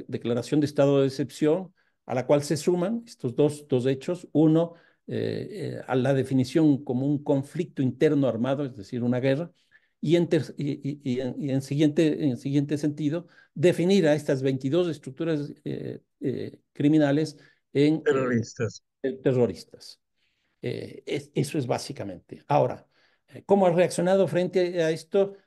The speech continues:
Speaker 1: la institucionalidad pública? Ayer salió, eh, por parte del Parlamento, de la Asamblea Nacional, un acuerdo unánime de apoyo al presidente de la República.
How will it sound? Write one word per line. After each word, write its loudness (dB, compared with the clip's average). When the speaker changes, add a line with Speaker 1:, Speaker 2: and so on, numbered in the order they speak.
Speaker 1:
la -2
institucionalidad 2
pública? -4
Ayer 0
salió, 2
eh, -14
por -2
parte -2
del -4
Parlamento, -2
de -6
la -10
Asamblea -2
Nacional, 0
un -2
acuerdo 2
unánime 2
de -4
apoyo 2
al 0
presidente -4
de -6
la -6
República. -16